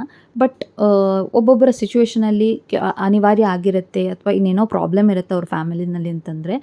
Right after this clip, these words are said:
ಆ, ಇರ್ತಾರೆ. ನಾನು ಇಲ್ಲ ಅಂತ ಹೇಳ್ತಾ ಇಲ್ಲ. ಆ, but ನಾನು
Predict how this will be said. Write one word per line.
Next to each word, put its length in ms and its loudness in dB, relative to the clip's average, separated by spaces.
ಆ, 160 2
ಇರ್ತಾರೆ. 440 0
ನಾನು 220 -4
ಇಲ್ಲ 200 -4
ಅಂತ 180 -6
ಹೇಳ್ತಾ 500 -4
ಇಲ್ಲ. 220 -10
ಆ, 220 0
but 320 -6
ನಾನು 220 0